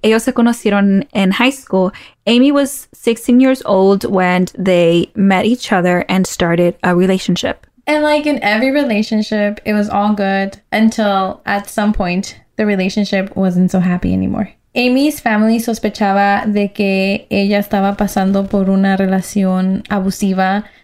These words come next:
Speaker 2: They believed that she was a victim of domestic violence, but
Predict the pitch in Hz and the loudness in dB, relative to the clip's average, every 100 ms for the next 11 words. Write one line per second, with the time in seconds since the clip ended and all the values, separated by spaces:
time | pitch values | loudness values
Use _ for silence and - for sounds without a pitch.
0 | _ 214 196 202 190 196 202 196 - 190 | _ -2 0 0 2 2 0 -2 -2 -2
1 | 190 208 - - 220 208 208 220 202 190 | -2 -6 -12 -6 -2 0 2 0 -2 -2
2 | 208 196 190 208 196 185 196 185 180 185 | -2 -2 -2 -2 -2 -2 -2 0 0 0
3 | 185 196 - - _ _ _ - 220 220 | 0 0 -4 -20 _ _ _ -2 0 0
4 | 214 | -6